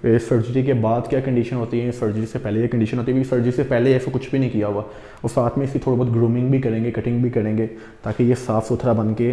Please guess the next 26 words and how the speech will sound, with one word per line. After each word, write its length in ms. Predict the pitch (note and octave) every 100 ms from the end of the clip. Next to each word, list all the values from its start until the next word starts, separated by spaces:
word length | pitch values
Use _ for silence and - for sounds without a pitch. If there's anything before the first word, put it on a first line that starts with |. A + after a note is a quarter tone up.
| A#2+
neat 300 | A2 A2+ A#2+
and 180 | A#2 A2
clean 200 | G#2+ A2
हो 120 | G2+
जाए, 120 | G#2
उसके 200 | G#2+ A2+
सारे 220 | - G#2+
मसले 260 | G#2+ G#2 G#2+
मसाइल 300 | G#2+ G#2+ G#2+
हल 200 | F#2+ G2+
हो 120 | G2+
जाएँ। 140 | G2 G#2 - - - -
और 160 | C3 C3+ C3+ C3
हमारी 280 | C3+ C3+
जो 100 | C#3
sale 460 | C#3+ - C3+ C#3+ D3+
है 200 | C3+ C3
वो 320 | C3+ C3+ C3 - -
इक्कीस 360 | B2+ - C3 B2+
अप्रैल 260 | A2+ C3
से 140 | B2 B2+
लेके 520 | A2 G#2 A#2 A#2 -
सिक्स 300 | - A#2+ -
मई 180 | G#2+ A2
तक 180 | A#2 A#2+
है। 180 | G#2+